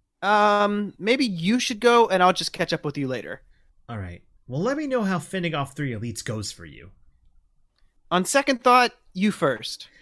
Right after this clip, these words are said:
Speaker 2: They enter the cave. There isn't much in it, but a grav lift. For all voices, we'll edit it in echo.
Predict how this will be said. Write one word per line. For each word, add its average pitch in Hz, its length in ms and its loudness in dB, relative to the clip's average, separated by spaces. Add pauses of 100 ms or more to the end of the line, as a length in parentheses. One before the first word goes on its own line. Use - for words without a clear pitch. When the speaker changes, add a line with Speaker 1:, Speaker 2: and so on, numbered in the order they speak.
(240)
Speaker 2:
They 147 140 -4
enter 165 200 -2
the 147 100 -4
cave. 107 480 -8 (220)
There 165 100 -4
isn't 247 260 -4
much 202 300 -4
in 170 140 -2
it, 110 180 -14 (200)
but 135 140 -2
a 131 40 -4
grav 139 380 -4
lift. - 340 -18 (360)
For 151 480 -8
all 160 240 -4
voices, 143 600 -4
we'll 127 220 -8
edit 120 240 -8
it 113 120 -10
in 113 200 -12
echo. 80 480 -14